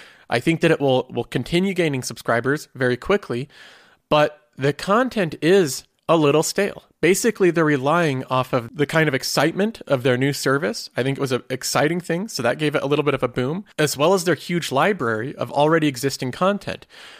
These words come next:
But if they continue to only spend one and a half to one point seven five billion dollars, when companies like Netflix and Amazon and Apple and all these big tech companies are spending five times as much, Disney is going to fall behind.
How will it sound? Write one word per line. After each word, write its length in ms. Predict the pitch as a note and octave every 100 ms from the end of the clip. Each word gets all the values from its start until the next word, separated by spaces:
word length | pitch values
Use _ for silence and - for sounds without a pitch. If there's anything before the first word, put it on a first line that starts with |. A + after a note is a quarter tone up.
| -
But 120 | - E3
if 80 |
they 100 | C#4
continue 400 | D4 A#3 A3+ A3+
to 60 | F#3+
only 220 | F#3 F3
spend 460 | - - G#3+ B2+ A#2 _ _ _ _
one 200 | C#3 G#3
and 80 | G3+
a 60 |
half 240 | F#3+ F#3+ -
to 80 | C3+
one 180 | D#3+
point 240 | D#3 E3 -
seven 240 | D#3+ D3+
five 240 | C#3 C#3 B2
billion 280 | C3+ B2+
dollars, 400 | B2 F#3 C3 A2+ - - - -
when 140 | C#3
companies 420 | C3+ G3+ G#3 F#3
like 160 | D#3 C#3
Netflix 540 | C3 E3 - E3 -
and 140 | A#2+ -
Amazon 580 | B2+ B2+ C3 B2+ B2+ C3 _
and 220 | B2 G#2+ -
Apple 480 | D3 - D3+ C#3+ - _ _
and 180 | B2+ A#2+
all 180 | - E3+
these 200 | G3+ E3
big 240 | E3 D3
tech 260 | - E3+ E3+
companies 520 | C3+ A2 G#2 A#2 - -
are 120 | - C3
spending 500 | - D#3+ D#3 D3 C3 _
five 320 | - D3+ D#3+
times 280 | E3 D#3+ C#3+
as 120 | C3+
much, 360 | F3+ F#3+ E3 - _ _ _ -
Disney 340 | F3+ G#3 G#3+
is 200 | G3 D3+
going 300 | - D3+ D3+
to 100 | C#3+
fall 240 | C3+ C3 A#2+
behind. 380 | A2+ - F2+